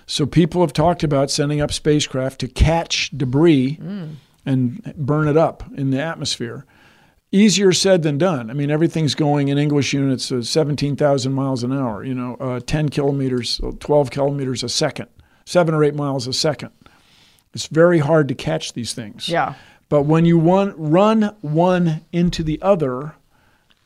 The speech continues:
Speaker 1: all this debris gets spread all over the place. And there have been a couple major accidents.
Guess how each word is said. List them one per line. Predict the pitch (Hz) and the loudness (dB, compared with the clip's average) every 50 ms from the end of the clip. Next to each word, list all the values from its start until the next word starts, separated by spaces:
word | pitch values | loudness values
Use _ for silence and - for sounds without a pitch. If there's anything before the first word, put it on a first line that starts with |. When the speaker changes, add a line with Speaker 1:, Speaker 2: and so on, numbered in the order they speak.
| _ | _
Speaker 1:
all | - 170 185 214 220 208 | 4 6 6 8 6 6
this | 185 175 - - | 4 0 0 -2
debris | 175 160 135 175 190 196 185 170 | -4 -4 -2 0 0 2 2 2
gets | 156 156 147 | 0 -2 -2
spread | - - 165 156 151 | -2 0 0 2 4
all | 147 151 175 | 4 4 2
over | 208 202 165 | 2 0 -2
the | 135 127 | -4 -6
place. | 120 - 120 127 127 117 - | -8 -10 -12 -12 -12 -10 -10
And | - 131 | -8 -8
there | 135 | -8
have | 131 | -6
been | 135 135 | -6 -8
a | 131 127 | -8 -8
couple | - - 170 160 - 135 | -6 -6 -6 -6 -6 -6
major | 135 135 135 143 156 175 180 180 147 139 151 143 | -6 -4 0 2 4 4 4 4 2 0 0 0
accidents. | 147 151 156 165 - - - 135 123 117 107 - - - - | 0 0 0 -2 -4 -4 -4 -4 -6 -8 -8 -8 -10 -10 -10